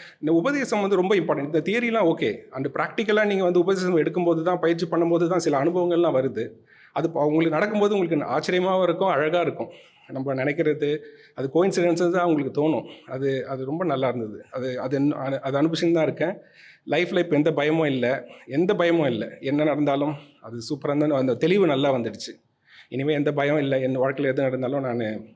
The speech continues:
அப்படியே சித்தத்தின்படி போயிட்டு இருக்கேன். லைஃப் நல்லாவே இருக்கு. இது வரைக்கும் எந்த பிரச்சனையும் இல்ல, இனிமேலும் பிரச்சனை இல்ல. என் லைஃப் தானா ஓடிடும். சார் சொன்ன மாதிரி எனக்கு ஒரு சில ஏஜ் வரைக்கும் நான் இருப்பேன்னு எனக்கு நல்ல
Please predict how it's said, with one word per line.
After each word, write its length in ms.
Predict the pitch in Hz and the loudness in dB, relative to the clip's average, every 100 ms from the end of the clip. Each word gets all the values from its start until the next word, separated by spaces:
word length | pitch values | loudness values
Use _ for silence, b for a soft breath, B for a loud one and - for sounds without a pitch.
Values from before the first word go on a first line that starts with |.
| _ | _
அப்படியே 220 | 101 120 135 | -14 -10 -8
சித்தத்தின்படி 480 | 123 139 131 120 | -6 -4 -2 -4
போயிட்டு 300 | 127 123 120 | -4 -4 -4
இருக்கேன். 280 | 117 120 151 - B B - | -6 -8 -8 -10 B B -4
லைஃப் 260 | 165 208 | -2 0
நல்லாவே 340 | 180 160 170 165 | 0 2 2 2
இருக்கு. 360 | 120 - - - | 0 -6 -16 -8
இது 100 | 131 | -4
வரைக்கும் 280 | 139 160 | 0 0
எந்த 140 | 139 147 | 0 0
பிரச்சனையும் 300 | 135 160 143 | 0 0 0
இல்ல, 320 | 123 143 196 - | 0 -2 -2 -2
இனிமேலும் 340 | 185 196 190 | -2 -2 -2
பிரச்சனை 320 | 151 - 139 | -2 0 -2
இல்ல. 140 | 120 123 | -2 -2
என் 60 | |
லைஃப் 220 | 135 151 | -2 -2
தானா 220 | - 151 156 | 0 0 2
ஓடிடும். 420 | 139 139 165 190 B B | 2 2 0 -4 B B
சார் 200 | - 170 | -4 -2
சொன்ன 200 | 170 175 | 2 2
மாதிரி 280 | 170 175 175 | 2 2 2
எனக்கு 220 | 151 156 | 0 0
ஒரு 100 | 156 | 0
சில 280 | 147 156 147 | 0 2 2
ஏஜ் 200 | 151 165 | 2 2
வரைக்கும் 260 | 165 160 160 | 2 2 2
நான் 100 | 139 | 2
இருப்பேன்னு 220 | 143 147 | 0 0
எனக்கு 180 | 139 123 | -2 -2
நல்ல 300 | 127 135 | -4 -4